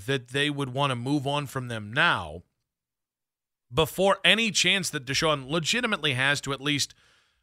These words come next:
I mean, you gotta give him every, you gotta, guys, get him the next three years. Not, not you and me, not the fans, but they do.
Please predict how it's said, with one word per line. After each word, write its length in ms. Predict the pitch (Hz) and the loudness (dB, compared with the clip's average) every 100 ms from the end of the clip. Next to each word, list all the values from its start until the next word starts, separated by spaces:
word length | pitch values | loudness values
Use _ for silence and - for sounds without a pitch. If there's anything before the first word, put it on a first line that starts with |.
| - | 0
I 60 | 180 | 2
mean, 100 | 208 | 4
you 60 | |
gotta 160 | 226 269 | 4 6
give 160 | 214 | 4
him 60 | 208 | 4
every, 240 | 208 202 | 2 0
you 80 | 196 | 0
gotta, 180 | 240 233 - | 2 0 2
guys, 240 | 214 214 | 4 4
get 140 | 202 196 | 4 2
him 120 | 190 | 2
the 200 | 180 175 | -2 0
next 220 | 185 - | 2 2
three 180 | 185 180 | -2 0
years. 400 | 220 220 127 - 175 | 0 -2 -4 -4 4
Not, 320 | 254 - 214 | 4 4 4
not 260 | 294 311 | 4 4
you 180 | 180 269 | 0 2
and 120 | 233 170 | 2 4
me, 400 | 190 151 165 - - _ _ - | 4 4 2 -4 -14 _ _ 4
not 360 | 196 254 - | 6 6 4
the 100 | 190 | -2
fans, 680 | - 185 285 165 147 170 - - | 4 6 8 6 4 0 -4 -2
but 340 | 123 165 127 | 2 2 6
they 200 | 180 277 | 6 6
do. 360 | 247 165 95 | 4 0 0